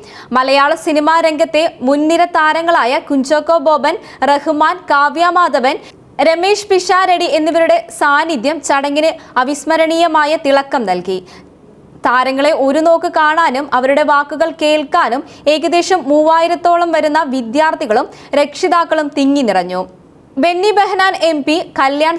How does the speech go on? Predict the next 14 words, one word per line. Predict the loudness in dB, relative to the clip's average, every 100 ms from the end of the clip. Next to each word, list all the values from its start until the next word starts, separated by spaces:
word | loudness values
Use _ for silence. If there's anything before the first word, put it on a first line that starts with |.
| -2
സിൽക്സിന്റെ | -2 -2 -2 0 0 -2 -6 -2
മാനേജിംഗ് | 0 -2 -2 -4 0
ഡയറക്ടർ, | 0 2 0 0 -2 -2 -8 -20 -4 0
രാജ്യസഭാ | 0 -2 -4 0 2 2
അംഗം | 0 0 -2 -2
ജെ | -2 0
ബി | 0 0
മേത്തർ, | 0 0 0 -2 -2 -2
എൻ | 0 0
എ | 0
അക്ബർ | 0 -2 0 0 0 -2
എം | 0
എൽ | 0
എ | 0